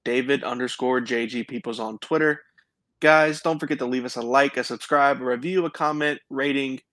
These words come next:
whatever it is you can do on your preferred podcast platform. It really helps with the show. Thank you guys so very much for watching, and I would, or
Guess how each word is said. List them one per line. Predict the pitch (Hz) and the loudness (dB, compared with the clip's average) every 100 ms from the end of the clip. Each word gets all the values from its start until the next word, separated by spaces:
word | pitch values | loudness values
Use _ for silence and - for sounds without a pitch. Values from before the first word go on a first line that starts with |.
| _ _ _ | _ _ _
whatever | 127 160 185 | 0 2 2
it | 165 | 0
is | 147 135 | 0 -2
you | |
can | 143 135 | -2 -2
do | 131 127 | -2 -2
on | |
your | 120 127 | -2 -4
preferred | 120 - 120 117 113 - | -6 -4 -2 -2 -4 -4
podcast | 113 107 113 - | -4 -2 -6 -6
platform. | - 113 107 117 113 | -4 -4 -4 -6 -6
It | |
really | 107 123 120 | -6 -6 -6
helps | 117 117 113 | -6 -8 -8
with | |
the | 120 | -10
show. | - 120 113 - | -6 -4 -4 -6
Thank | 143 | -4
you | 147 | -2
guys | 135 127 120 | 0 0 -2
so | - 165 160 151 127 _ _ _ _ 131 | -2 2 4 4 2 _ _ _ _ -2
very | 131 127 | 0 0
much | 120 117 113 - - - | -2 -4 -4 -10 -12 -8
for | 120 | -6
watching, | 113 113 - 110 110 - _ _ - | -2 -2 -2 -8 -10 -16 _ _ -6
and | 120 120 117 110 - | -4 -2 -4 -6 -6
I | - 120 | 0 0
would, | 117 117 113 - _ _ | 0 -4 -6 -8 _ _
or | - | -6